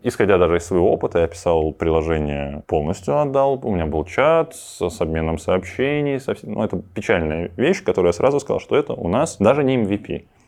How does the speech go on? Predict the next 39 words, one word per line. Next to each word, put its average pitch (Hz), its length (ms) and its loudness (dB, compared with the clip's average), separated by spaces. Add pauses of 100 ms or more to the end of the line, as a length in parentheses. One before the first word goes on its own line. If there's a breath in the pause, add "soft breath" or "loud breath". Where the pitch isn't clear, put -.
Это 101 200 0
у 87 40 2
нас 85 180 2
прототип, - 640 0
который 87 360 0
мы 87 120 2
потом 147 340 0
нормально 87 400 2
садимся 120 460 0
и 127 100 0
переделаем. 85 600 0
Все - 160 0
вот 95 160 2
эти 85 160 0
базы 80 300 2
данных 78 320 -2
и - 60 -20
таблицы, 82 360 -4
которые 78 300 0
я 78 40 0
там 90 160 -2
настроил, 92 540 2
мы - 160 0
их - 100 -4
еще 85 220 0
раз 98 120 4
будем 85 300 0
пересматривать 92 680 -2
и - 40 -4
переделывать 78 600 0
с - 180 -20
человеком, 117 420 2
который 95 260 -2
в 92 40 0
этом 95 180 -2
разбирается 85 460 2
явно 85 260 0
лучше 76 280 -6
меня. 73 180 -6